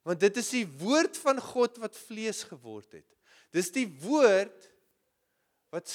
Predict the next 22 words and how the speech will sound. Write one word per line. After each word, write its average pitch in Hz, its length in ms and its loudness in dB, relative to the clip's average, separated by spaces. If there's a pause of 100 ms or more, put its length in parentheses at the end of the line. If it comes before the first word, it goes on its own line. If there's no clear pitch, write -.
(120)
geskep - 580 -8
het. - 220 -20 (920)
Jy 277 380 8
en 277 100 -6
ek 233 240 -2
is - 140 -10
gemaak 180 580 0
deur 175 240 -12
God 143 200 -14
se 135 120 -14
woord, 90 380 -20 (100)
né? 196 220 -16 (640)
Nou, 156 160 -14
ek 190 160 -12
weet 214 220 0
daar's 175 260 6
'n 185 80 -6
hele 185 160 2
biologiese 170 600 -2
proses, - 580 -6
maar 160 220 -2 (280)
in, 190 220 -4